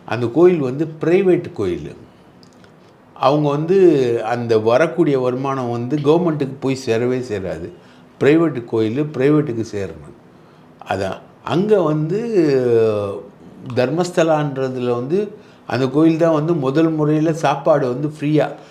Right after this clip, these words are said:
யார் வந்தாலும் சாப்பாடு ஃப்ரீயா போடக்கூடிய கோயிலா அதுதான் முதல் கோயில். அந்த மாதிரி பண்ணக்கூடிய அந்த கோயில்ல வரக்கூடிய வருமானங்கள் எல்லாமே வந்து கவர்மெண்ட்டுக்கு போகவே போகாது, இவங்க தான் போகும். இது வந்து, அஹ், ஆர் அசோக்னு ஒரு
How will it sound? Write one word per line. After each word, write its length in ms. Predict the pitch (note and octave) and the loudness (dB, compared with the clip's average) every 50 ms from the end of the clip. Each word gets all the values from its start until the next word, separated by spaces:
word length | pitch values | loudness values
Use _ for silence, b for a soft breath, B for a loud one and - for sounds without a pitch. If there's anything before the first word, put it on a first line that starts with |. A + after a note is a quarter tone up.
| B B B - | B B B 0
யார் 240 | A2 A2+ C3+ D3+ D#3 | 2 4 4 4 4
வந்தாலும் 400 | D3+ C#3 C#3 C#3 C#3 D3+ E3 D#3 | 2 0 0 -2 -2 -2 -2 -2
சாப்பாடு 520 | D3 D3 B2+ C3 C#3 D3 C3+ B2+ A#2+ A#2 - | 0 0 0 0 0 0 -2 0 -2 -4 -6
ஃப்ரீயா 240 | A#2+ B2 B2+ A#2+ G#2+ - | -4 -4 -2 -4 -4 -4
போடக்கூடிய 520 | G2+ G#2+ G#2 G#2 F2 - G2 F#2 F2+ F2+ | -4 -4 -4 -4 -6 -6 -8 -8 -8 -8
கோயிலா 420 | F2 G2+ G#2 G#2 G#2+ A2+ A#2 A#2+ A2+ | -6 -4 -4 -2 -2 -2 -2 -2 -2
அதுதான் 440 | G#2 F#2+ F#2 F2+ F2+ G2 G#2 G2 - - - A2+ | -4 -4 -6 -6 -4 -6 -6 -6 -8 -12 -18 -12
முதல் 300 | G#2+ G#2+ A2 B2+ C3+ C3 | -8 -4 -2 -2 -2 -2
கோயில். 280 | B2+ - F2+ D#2 D2 - - - B B B B B B B B B B B B B - - - | -4 -6 -8 -8 -8 -12 -16 -20 B B B B B B B B B B B B B -20 -16 -8
அந்த 360 | - C3+ C3+ C#3+ D3 D3+ C#3+ | -6 -4 -4 -2 -2 -2 0
மாதிரி 640 | C#3 D3 D#3 F3+ F#3 F#3 F3+ E3+ D#3 D3+ C#3+ C3 B2 A#2+ - | 0 2 2 0 2 2 4 4 4 4 4 2 -2 -2 -2
பண்ணக்கூடிய 500 | - A2 A2 B2 B2+ C3 C3+ B2 B2+ B2 | -2 -2 -2 -2 -4 -6 -4 -2 0 0
அந்த 160 | A#2 G#2+ G#2 G2+ | 0 -2 -4 -6
கோயில்ல 680 | F2 - - B2 A#2+ A#2 A2+ G2+ G#2 A#2 D3+ F#3 F3+ F3 | -4 -2 0 0 2 2 0 0 -2 -4 -4 -4 -2 -2
வரக்கூடிய 540 | D3 B2+ C#3+ D3 D3 - D3 C3+ B2+ A#2 | 0 0 0 -2 -2 -2 -2 0 0 0
வருமானங்கள் 640 | G#2+ G#2 G#2+ A2 B2 C#3 C3+ C3+ C3 B2 A#2+ A2 G#2 | 0 0 -2 -4 -4 -6 -6 -6 -6 -6 -4 -4 -4
எல்லாமே 460 | G2+ G2+ G2+ A2 A#2 A#2+ B2+ C3+ C#3+ | -4 -4 -4 -4 -4 -4 -4 -4 -4
வந்து 560 | E3 F3 D#3 C3 B2 C3 D#3 F#3 A3+ A#3 A3 B B B B B B B - A2 | -2 -2 -2 -4 -4 -2 -2 -2 -2 -2 -6 B B B B B B B -4 0
கவர்மெண்ட்டுக்கு 560 | B2 D#3 F3+ G3 F#3+ F3+ D#3 D3+ C3 B2 A2+ | 2 2 2 2 2 0 0 -2 -4 -4 -4
போகவே 320 | A2+ A#2+ B2 C3 C#3 C#3+ | -2 -2 0 0 0 -2
போகாது, 480 | C#3+ C#3+ A#2+ A2 A2 A2 B2 C#3+ D3+ D3 | -2 -2 0 2 2 2 2 0 0 -2
இவங்க 220 | B2+ A#2 A2+ A#2 | -2 -2 -4 -2
தான் 240 | A2+ B2 B2 B2 A#2 | -2 -2 -2 -2 -4
போகும். 300 | - F2+ F3+ F3+ E2 F2 | -6 -6 -8 -6 -6 -6
இது 200 | A2 A#2+ A#2+ B2 | -6 -2 0 0
வந்து, 460 | B2 A#2+ B2 C3+ D3+ E3 F3 F3 B B B B B B B B B - | 0 0 0 2 2 2 2 0 B B B B B B B B B 0
அஹ், 600 | C3 C3 A#2 A2+ A2+ G#2+ G#2+ G2+ F#2+ F#2 F#2+ F2+ D#2+ C#2+ - - - - - - - - | 2 4 6 6 6 6 4 4 2 0 -2 -4 -8 -14 -20 -20 -20 -20 -20 -20 -10 -4
ஆர் 340 | - G#2+ B2 D3+ E3+ E3+ D#3 | 0 2 4 4 4 4 2
அசோக்னு 760 | C3 A#2 A#2 A#2 - - D3+ D3+ D3 D3+ C3+ C3 C3+ C#3 C#3 | 2 0 0 -2 -2 0 0 0 0 -2 -6 -8 -8 -6 -2
ஒரு 540 | B2 A2 G#2 G2+ G2 F#2+ F#2 F2+ F2 F2 | -2 0 0 0 -2 -2 -4 -4 -4 -6